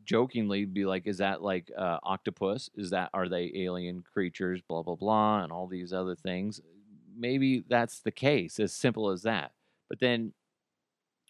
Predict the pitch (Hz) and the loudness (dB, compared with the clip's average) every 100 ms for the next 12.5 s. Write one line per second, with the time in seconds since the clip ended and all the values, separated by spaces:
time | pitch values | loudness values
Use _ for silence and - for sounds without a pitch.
0 | - 127 123 107 123 127 123 107 117 110 | -2 2 4 4 4 6 4 4 0 0
1 | 104 107 120 120 85 - _ _ _ _ | 0 2 2 2 -2 -12 _ _ _ _
2 | _ _ _ _ _ _ _ 95 120 101 | _ _ _ _ _ _ _ 4 6 4
3 | 76 - _ _ _ 95 98 107 98 _ | 0 -8 _ _ _ -2 0 0 -4 _
4 | _ _ _ _ _ - 123 101 80 69 | _ _ _ _ _ 0 2 2 -2 -8
5 | - 139 - 135 143 147 131 - 180 202 | 2 2 4 2 4 4 2 0 -4 2
6 | 214 180 - 151 139 139 131 123 110 104 | 4 4 2 -2 0 0 2 2 2 4
7 | 120 127 117 113 113 101 85 76 90 76 | 4 4 4 2 2 0 -6 -6 -4 -4
8 | 60 - _ _ _ - 113 127 147 127 | -4 -14 _ _ _ -2 0 4 2 2
9 | 127 117 123 120 110 113 107 - - 98 | 4 4 6 4 4 4 2 -2 -2 -2
10 | 85 92 78 78 98 - _ _ 98 107 | 0 0 0 0 -2 -8 _ _ 2 2
11 | - 131 127 - 113 101 110 107 104 98 | 2 2 2 4 4 4 2 2 2 0
12 | 85 85 - 87 87 | -2 -6 -16 -14 -14